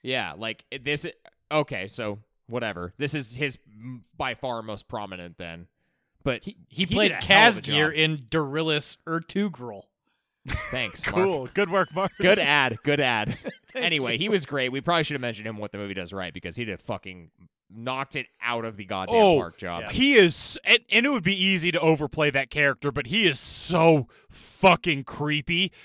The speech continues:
Speaker 3: Just
Speaker 1: Yeah.
Speaker 3: that smile that's, like, just shy of a grin. Oh,
Speaker 1: Yep.
Speaker 3: God, he's so creepy.
Speaker 1: Yeah.
Speaker 3: I guess
Speaker 2: We,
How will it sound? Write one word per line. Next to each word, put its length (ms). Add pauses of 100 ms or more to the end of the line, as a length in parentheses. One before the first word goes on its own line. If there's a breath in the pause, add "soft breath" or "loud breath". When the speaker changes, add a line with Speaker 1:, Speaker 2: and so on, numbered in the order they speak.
(140 soft breath)
Speaker 3:
Just 200
Speaker 1:
Yeah. 120
Speaker 3:
that 160
smile 680
that's, 180
like, 140
just 200
shy 360
of 140
a 40
grin. 560
Oh, 440
Speaker 1:
Yep. 100
Speaker 3:
God, 260
he's 140
so 280
creepy. 520
Speaker 1:
Yeah. 320
Speaker 3:
I 80
guess 140
Speaker 2:
We, 140